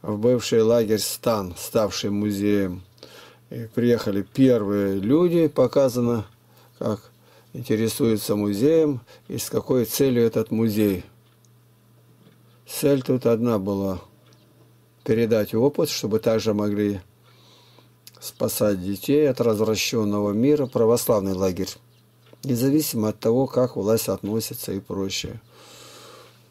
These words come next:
Что помощи ждать-то не приходится. Бюджет, говорят,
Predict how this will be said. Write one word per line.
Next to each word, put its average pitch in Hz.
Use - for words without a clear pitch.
Что -
помощи 110
ждать-то 107
не 101
приходится. 107
Бюджет, 104
говорят, 107